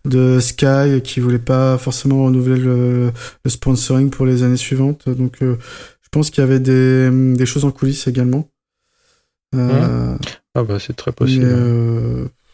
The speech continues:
Speaker 1: après, euh, je suis pas un grand, grand fan de Marini. Alors, je dis pas qu'il mérite pas sa place. En tout cas, je l'attendais pas forcément, de toute façon,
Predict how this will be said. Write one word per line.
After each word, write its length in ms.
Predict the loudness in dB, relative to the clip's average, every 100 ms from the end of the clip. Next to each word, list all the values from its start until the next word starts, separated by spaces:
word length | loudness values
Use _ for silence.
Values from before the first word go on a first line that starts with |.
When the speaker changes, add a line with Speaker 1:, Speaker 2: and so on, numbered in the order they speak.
| _ _ _ _
Speaker 1:
après, 320 | -4 -4 -2
euh, 480 | 0 0 0 -2 -2
je 420 | -4 -8 -14 -18 -12
suis 100 | -6
pas 320 | -2 2 2
un 80 | 2
grand, 260 | 2 0
grand 200 | 0 -2
fan 360 | -2 0 0 2
de 140 | 2
Marini. 360 | 2 2 2 2
Alors, 160 | 2 0
je 60 |
dis 80 | -4
pas 140 | -2 -4
qu'il 180 | 0 0
mérite 220 | 2 0
pas 100 | -2
sa 140 | -4 -4
place. 320 | -4 -4 -8 _ _ -20 -20 -20 -20 _
En 100 | -4
tout 140 | -2 0
cas, 120 | 2
je 160 | 2 2
l'attendais 1120 | 0 0 -2 0 0 0 2 4 2 2 0
pas 220 | 0 -2
forcément, 760 | 0 -4 -2 0 2 2 2
de 100 | 0
toute 240 | -4 -14 _
façon, 460 | -4 -4 -4 -2